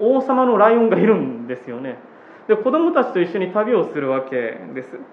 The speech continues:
で、アスランは獣の王様であり、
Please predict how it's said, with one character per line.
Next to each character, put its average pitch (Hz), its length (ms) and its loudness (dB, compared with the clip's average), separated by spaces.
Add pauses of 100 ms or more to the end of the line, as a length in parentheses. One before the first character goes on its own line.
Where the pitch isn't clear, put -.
(920)
で、 208 80 2
ア 277 140 6
ス 320 100 -2
ラ 294 120 6
ン 240 100 4
は 180 160 2
獣 262 360 4
の 277 220 4
王 277 60 2
様 262 300 2
で 247 120 2
あ 247 120 6
り、 170 300 -4